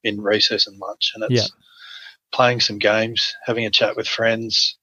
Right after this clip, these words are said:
Speaker 1: eating, walking to the canteen, getting a snack,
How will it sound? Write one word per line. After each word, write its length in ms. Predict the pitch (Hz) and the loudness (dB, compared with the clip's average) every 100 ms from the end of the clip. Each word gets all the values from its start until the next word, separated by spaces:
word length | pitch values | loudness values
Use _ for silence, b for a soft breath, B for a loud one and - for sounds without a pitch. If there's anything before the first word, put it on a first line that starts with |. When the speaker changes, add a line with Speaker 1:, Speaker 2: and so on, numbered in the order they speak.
| - | -2
Speaker 1:
eating, 440 | 113 110 113 113 - _ _ _ _ _ _ | 0 0 -4 -6 -14 _ _ _ _ _ _
walking 300 | 120 113 - 110 | 0 2 2 -4
to 80 | |
the 100 | 107 | -2
canteen, 560 | - 117 110 120 113 113 | -2 -2 0 0 0 0
getting 260 | 113 113 107 | 0 0 0
a 60 | |
snack, 480 | - - 110 - - | 0 2 0 0 -8